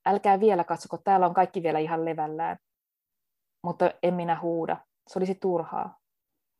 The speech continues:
Jumalat ovat kuolleet kauan aikaa sitten.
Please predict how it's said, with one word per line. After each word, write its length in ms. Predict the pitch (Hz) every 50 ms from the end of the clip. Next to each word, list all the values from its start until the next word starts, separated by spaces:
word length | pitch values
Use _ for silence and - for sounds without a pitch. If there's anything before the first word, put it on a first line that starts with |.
| _ _ -
Jumalat 340 | 196 202 190 180 170 - 170
ovat 160 | 165 165 -
kuolleet 340 | - - 180 170 160 156 -
kauan 360 | - 185 175 165 160 156 160
aikaa 300 | 156 160 - - - 160
sitten. 540 | - - 185 185 _ _ - - 196 185